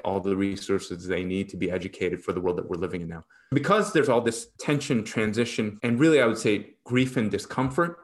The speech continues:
I think my experiences of developing in faith and as a person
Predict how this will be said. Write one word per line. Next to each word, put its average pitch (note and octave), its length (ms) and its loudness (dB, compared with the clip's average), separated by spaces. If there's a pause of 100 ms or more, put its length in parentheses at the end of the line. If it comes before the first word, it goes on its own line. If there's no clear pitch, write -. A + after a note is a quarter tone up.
(340)
I G#2+ 100 -4
think C#3 240 2
my A2 360 2
experiences G#2 800 -2 (500)
of G2+ 180 0
developing G2+ 840 0
in G#2 180 0
faith G#2 480 0
and G#2 80 -2
as G2+ 140 -2
a G2+ 60 -4
person G2 580 -4